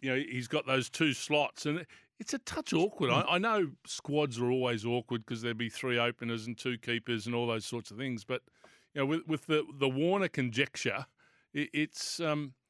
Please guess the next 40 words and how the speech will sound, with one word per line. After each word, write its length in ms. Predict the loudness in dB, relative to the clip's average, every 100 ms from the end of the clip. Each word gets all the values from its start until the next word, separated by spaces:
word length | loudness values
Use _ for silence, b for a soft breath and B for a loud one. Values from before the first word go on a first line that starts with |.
| _ _ _
uh, 180 | -4 -4 -4
it, 180 | -8 -6
it's 160 | -2
interesting 480 | -2 -2 -2 2 4
reading, 360 | 6 6 6 6
and 120 | 6
will 120 | 4
be, 240 | 2 0 -4 _ -6
would 180 | -4 0
be 120 | 2
very 300 | 4 4 4
interesting 320 | 0 0 2
being 200 | 4 2
part 400 | 0 -2 2 2
of 100 | 2
that 180 | -2 -4
squad 400 | -8 -2 2 2
to 80 | 0
see 220 | -2 2
how 160 | 4 4
it 60 |
all 180 | 4 4
rolls 400 | 4 4 4 4
out 260 | 4 4 2
with 180 | -4 -6 b b b b b -2
training 800 | 4 6 8 6 6 4 2 0
and, 400 | 0 -2 -2 -2
you 80 |
know, 80 | 0
as 200 | 2 0
the 100 | 0
matches 380 | 2 0 -2 -4
progress 500 | -4 2 4 4 2
and 180 | 0 2
who's 280 | 2 2 0
in 100 | -2
form 300 | 0 0 2
and 100 | 0
who 100 | -2
isn't. 220 | -4